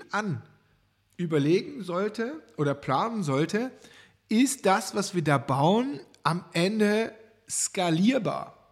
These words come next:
Ja, ich kann das Wort auch nicht mehr hören. Aber was heißt skalierbar? Skalierbar heißt entweder automatisierbar, heißt, das steckt ja jetzt auch drin, automatisiert nicht etwas, von dem ihr nicht wisst, ob es funktioniert. Das heißt,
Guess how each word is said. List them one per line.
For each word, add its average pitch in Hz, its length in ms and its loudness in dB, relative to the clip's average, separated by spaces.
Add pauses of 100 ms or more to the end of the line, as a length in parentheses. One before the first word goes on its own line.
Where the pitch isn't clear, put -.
(200)
Ja, 160 140 0
ich 190 80 0
kann 180 120 -2
das 147 120 0
Wort 156 180 0
auch - 160 0
nicht 202 160 -2
mehr 127 140 -2
hören. 123 320 -8 (380)
Aber 165 220 2
was 180 200 4
heißt 208 300 -6
skalierbar? 180 600 -4
Skalierbar 151 580 0
heißt 131 260 -4
entweder 202 640 2 (840)
automatisierbar, 190 1300 2 (340)
heißt, 151 260 4
das 139 120 -2
steckt 156 240 -2
ja 147 80 4
jetzt 143 200 4
auch 175 180 2
drin, 214 200 -2
automatisiert 139 920 2
nicht 240 380 -4
etwas, 202 540 0
von 156 180 -4
dem 151 180 4
ihr 151 60 2
nicht 147 300 0
wisst, 143 220 -2
ob 131 120 -6
es 123 100 -6
funktioniert. 170 440 -4
Das 127 160 -6
heißt, 151 220 -4